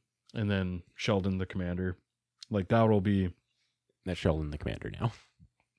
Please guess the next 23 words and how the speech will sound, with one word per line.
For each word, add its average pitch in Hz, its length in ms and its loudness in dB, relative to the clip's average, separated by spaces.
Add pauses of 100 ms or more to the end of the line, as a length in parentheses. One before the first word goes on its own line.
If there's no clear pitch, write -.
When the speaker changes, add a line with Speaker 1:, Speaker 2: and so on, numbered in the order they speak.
Speaker 1:
Yeah, 87 240 2
and 113 420 4
that'll 104 240 6
be 104 120 6
one 101 160 4
of 98 80 2
those 87 220 -2
cards 87 280 -2
where 95 100 0
it's 87 140 -4
like, 90 240 -4
there's 98 180 0
gonna 104 160 2
be 95 80 4
no 92 220 2
other 90 160 2
printing 87 380 -4
of 92 260 -2
that 92 220 -2
card 82 260 -4
like 82 300 -6
that, 85 380 -4
so 76 340 -4